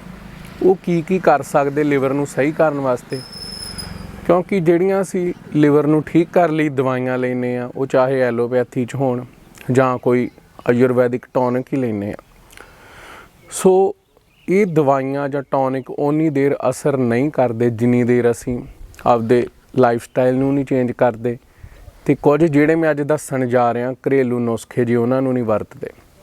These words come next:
ਜੇ ਤੁਸੀਂ ਇਹਨਾਂ ਨੂੰ ਵੀ ਵਰਤੋਗੇ, ਜਿਹੜੀਆਂ ਚੀਜ਼ਾਂ ਮੈਂ ਅੱਜ ਤੁਹਾਨੂੰ ਦੱਸਣ ਜਾ ਰਿਹਾ, ਦਵਾਈਆਂ ਭਾਵੇਂ ਬੇਸ਼ੱਕ ਨਾ ਖਾਓ, ਮੈਂ ਦਾਅਵੇ ਨਾਲ ਕਹਿਣਾ ਵੀ ਤੁਸੀਂ ਆਪਦੇ ਫੈਟੀ ਲਿਵਰ ਨੂੰ ਬਿਲਕੁਲ ਠੀਕ ਕਰ ਸਕਦੇ ਆ। ਕੁਝ ਹੀ ਦਿਨਾਂ 'ਚ ਕਹਿ ਲਓ ਜਾਂ ਕੁਝ ਹੀ ਮਹੀਨਿਆਂ 'ਚ ਕਹਿ ਲਓ,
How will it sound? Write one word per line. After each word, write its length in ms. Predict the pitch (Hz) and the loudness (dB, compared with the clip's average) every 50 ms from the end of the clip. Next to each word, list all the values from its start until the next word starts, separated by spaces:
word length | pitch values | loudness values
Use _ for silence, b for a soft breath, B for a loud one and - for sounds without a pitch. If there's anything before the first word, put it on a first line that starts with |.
| B B B B B B B B B B B B B B B B B - - - _ - - - - | B B B B B B B B B B B B B B B B B -20 -20 -20 _ -20 -20 -2 2
ਜੇ 120 | 143 185 190 | 4 4 4
ਤੁਸੀਂ 280 | - 208 - - 214 | 2 -4 -6 -2 2
ਇਹਨਾਂ 380 | 202 196 196 202 214 226 233 226 | 2 2 2 4 2 0 0 2
ਨੂੰ 140 | 220 220 202 | 0 0 2
ਵੀ 120 | 214 208 | 0 2
ਵਰਤੋਗੇ, 600 | 180 165 156 147 131 - - 160 165 165 170 170 | 2 2 2 2 -2 -4 -2 -2 0 0 0 0
ਜਿਹੜੀਆਂ 340 | 147 147 147 160 170 175 170 | 0 0 0 0 0 0 0
ਚੀਜ਼ਾਂ 320 | 165 160 143 127 139 139 | -2 -4 -2 0 0 2
ਮੈਂ 180 | 143 143 139 131 | 2 2 2 0
ਅੱਜ 140 | 123 127 127 | 0 -2 -2
ਤੁਹਾਨੂੰ 240 | - 151 147 139 | -2 0 0 2
ਦੱਸਣ 380 | 127 143 139 - - 139 127 123 | 0 0 -2 -2 -6 -6 -4 -2
ਜਾ 260 | 117 123 117 113 113 | 0 0 0 0 0
ਰਿਹਾ, 240 | 113 120 120 120 117 - _ _ - | -2 -2 -4 -6 -8 -12 _ _ -4
ਦਵਾਈਆਂ 460 | 131 139 135 135 127 127 127 131 135 | -2 0 2 2 0 0 0 -2 -2
ਭਾਵੇਂ 320 | 131 143 143 139 135 131 127 | -2 -2 -2 0 0 -2 0
ਬੇਸ਼ੱਕ 420 | 117 123 131 127 - 156 139 - | 0 -2 -4 -2 -2 -4 -2 -2
ਨਾ 300 | 135 123 120 113 113 113 | -2 -2 0 -2 -2 -4
ਖਾਓ, 220 | - - 131 131 | 0 0 0 2
ਮੈਂ 160 | 139 143 143 135 | 2 0 -2 2
ਦਾਅਵੇ 340 | 120 123 123 127 135 151 | 2 2 2 2 0 -2
ਨਾਲ 140 | 160 160 147 | -2 -4 -4
ਕਹਿਣਾ 280 | 123 123 123 127 135 139 | -4 -4 -4 -4 -4 -2
ਵੀ 120 | 147 147 | -2 -4
ਤੁਸੀਂ 340 | 143 - 139 - - 143 139 | -4 -6 -10 -4 0 2 4
ਆਪਦੇ 220 | 131 127 123 131 | 4 4 2 0
ਫੈਟੀ 440 | 135 - - 131 120 110 - 131 127 | 0 2 2 0 0 0 -2 -2 0
ਲਿਵਰ 340 | 123 123 120 117 117 117 117 | 2 2 2 2 2 0 0
ਨੂੰ 240 | 117 120 120 113 107 | -2 -2 -2 0 2
ਬਿਲਕੁਲ 580 | 117 120 131 139 147 - - 120 117 120 117 | 2 2 2 2 -2 -2 0 0 0 0 -2
ਠੀਕ 300 | 113 - - 135 139 135 | -6 -4 -2 -2 -2 2
ਕਰ 180 | - 143 131 123 | 4 2 2 2
ਸਕਦੇ 440 | - - 127 110 107 101 117 113 120 | 0 -2 -2 0 0 -2 -2 -4 -4
ਆ। 100 | 131 190 - - B B B B B B B B B B B B B B B - - | -6 -8 -14 -18 B B B B B B B B B B B B B B B -2 2
ਕੁਝ 220 | - 147 160 156 | 2 2 4 2
ਹੀ 320 | 170 143 151 160 156 160 151 - - - - - - - | 0 2 4 4 4 2 0 -2 -12 -20 -20 -16 -6 -4
ਦਿਨਾਂ 340 | 127 120 135 143 151 165 175 | 2 4 4 4 4 2 0
'ਚ 80 | 170 | -2
ਕਹਿ 220 | - - 151 147 147 | 0 2 2 4 4
ਲਓ 120 | 151 156 | 4 2
ਜਾਂ 160 | 147 147 139 | 2 2 0
ਕੁਝ 240 | 127 - 135 135 131 | 0 0 0 0 0
ਹੀ 140 | 139 147 147 | 0 0 0
ਮਹੀਨਿਆਂ 380 | 139 135 135 131 123 110 107 104 | 2 2 2 0 0 -2 -2 -4
'ਚ 80 | - | -8
ਕਹਿ 220 | - - 107 104 98 | -4 -2 -2 0 0
ਲਓ, 160 | 80 - | -2 -6